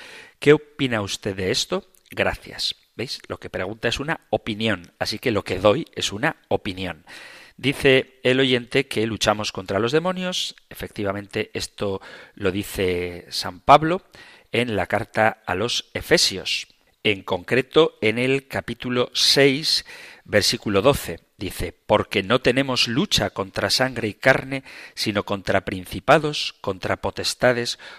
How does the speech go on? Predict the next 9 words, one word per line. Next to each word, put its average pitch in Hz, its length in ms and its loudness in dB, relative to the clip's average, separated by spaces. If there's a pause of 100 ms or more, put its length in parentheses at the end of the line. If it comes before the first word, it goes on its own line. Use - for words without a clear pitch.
(120)
contra 104 320 4
los 104 160 4
gobernadores 104 720 4
de 120 100 0
las 117 240 -2
tinieblas 113 640 -4
de 104 100 -2
este - 280 -4
siglo, 120 420 -2